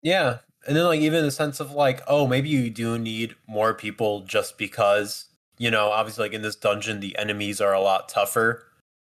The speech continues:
So naturally, you just need, like, five people. I still don't think that's as fun 'cause technically,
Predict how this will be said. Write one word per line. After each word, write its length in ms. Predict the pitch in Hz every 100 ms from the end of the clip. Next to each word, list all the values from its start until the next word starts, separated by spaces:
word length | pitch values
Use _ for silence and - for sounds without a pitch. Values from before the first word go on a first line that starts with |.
| -
So 180 | 135
naturally, 580 | 113 107 104 - 110 104
you 200 | 98 101
just 160 | 101 98
need, 220 | 98 98
like, 220 | 101 95
five 320 | - 101 98
people. 440 | - 185 - 120 127 _ _ _
I 80 | -
still 260 | 135 180 165
don't 100 | 156
think 140 | 151
that's 340 | 139 135 - - _
as 140 | 127 120
fun 320 | - 143 123
'cause 180 | - 110
technically, 800 | - 139 143 139 131 120 113